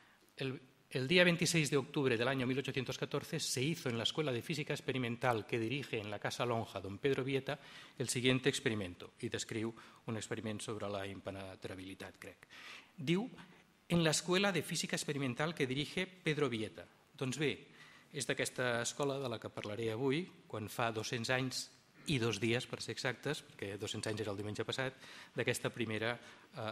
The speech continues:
anotació. Abans, però, d'entrar a parlar de l'Escola de Física Experimental, permeteu-me que, en relació al manuscrit, assenyali dues coses. La primera és que és una sort per la història de la ciència a Catalunya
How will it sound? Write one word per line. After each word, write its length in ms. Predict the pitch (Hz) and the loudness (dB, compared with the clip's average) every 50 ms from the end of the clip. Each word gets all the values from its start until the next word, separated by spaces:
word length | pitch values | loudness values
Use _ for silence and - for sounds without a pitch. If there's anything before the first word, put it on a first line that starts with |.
| - - 127 | -4 -2 -2
anotació. 480 | 120 120 110 - 113 101 - 104 87 - - - - - - - - - - - - - - - - - _ _ _ - | -2 -2 -2 -4 -4 -4 -4 -6 -8 -14 -18 -20 -20 -20 -20 -20 -20 -20 -18 -20 -18 -18 -20 -20 -20 -20 _ _ _ -2
Abans, 360 | - 127 151 156 165 160 - - | 2 4 6 6 6 4 2 0
però, 460 | - - 170 165 175 170 160 175 202 208 - 190 | 2 2 4 4 6 4 4 2 0 -2 -4 -2
d'entrar 440 | 135 131 120 120 127 - 156 139 | 0 0 0 0 2 2 2 2
a 80 | 135 131 | 2 2
parlar 260 | 143 135 139 135 131 | 0 2 4 4 4
de 80 | 120 113 | 4 2
l'Escola 320 | 117 110 - - 135 120 117 | 0 0 -2 -2 -2 -2 -2
de 80 | 113 | -2
Física 240 | 104 131 110 - - | -4 -4 -6 -4 -6
Experimental, 560 | 120 - - 127 123 127 127 123 139 135 139 | -8 -6 -4 -4 -4 -4 -4 -2 -2 -4 -4
permeteu-me 580 | 135 147 131 127 127 123 139 139 143 143 151 151 - | -4 -6 -6 -6 -6 -6 -6 -6 -4 -4 -6 -4 -2
que, 80 | 143 135 123 120 139 | -2 -2 -2 -4 -6
en 100 | 123 120 | -6 -4
relació 680 | 123 117 117 107 - - - - 131 127 127 123 123 - - | -4 -4 -4 -2 -4 -4 -4 -4 -2 -2 -2 -2 -4 -6 -8
al 160 | - 117 113 110 | -8 -6 -4 -4
manuscrit, 480 | 117 113 113 110 - - - 135 131 | -4 -4 -4 -6 -6 -6 -6 -6 -4
assenyali 460 | 131 - - 123 123 127 123 127 135 131 | -6 -6 -4 -4 -2 -2 0 0 -2 -2
dues 260 | 120 120 117 - - | -2 -2 -2 -2 -4
coses. 480 | - - 85 - - 92 - - - - _ - - - - - - - - - | -6 -8 -14 -14 -14 -12 -10 -10 -12 -12 _ -20 -20 -20 -20 -20 -20 -18 -10 -6
La 100 | - 131 | -6 -4
primera 460 | - - 147 147 160 160 185 208 196 - | -2 0 0 0 2 4 2 2 2 0
és 200 | - 143 156 - - | -2 0 0 0 -2
que 120 | - 143 131 120 139 | -2 -4 -2 0 -2
és 80 | 135 135 | -2 0
una 140 | 143 143 | -2 -2
sort 240 | 127 - 156 156 - - - - | -2 -2 -2 -2 -4 -8 -16 -10
per 100 | - 113 | -6 -6
la 60 | 113 | -6
història 280 | 104 - - 120 123 120 | -4 -2 -2 -2 0 0
de 80 | 120 | 0
la 80 | 117 110 | -2 -2
ciència 640 | - - 120 113 110 - - 117 113 113 113 113 | -2 -2 -2 -2 -2 -4 -4 -2 -2 -2 -2 -2
a 40 | 113 - | -4 -4
Catalunya 460 | 131 - 135 147 160 147 147 180 | -4 -2 -2 -2 0 0 0 0